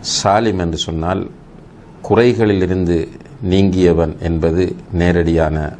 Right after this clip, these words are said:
அர்த்தமாகும். இப்ப அல்லாஹு தஆலா அவனுடைய தாத், அவனுடைய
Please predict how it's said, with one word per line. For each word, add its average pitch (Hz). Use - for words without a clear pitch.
அர்த்தமாகும். 78
இப்ப -
அல்லாஹு 113
தஆலா 98
அவனுடைய 95
தாத், 90
அவனுடைய 95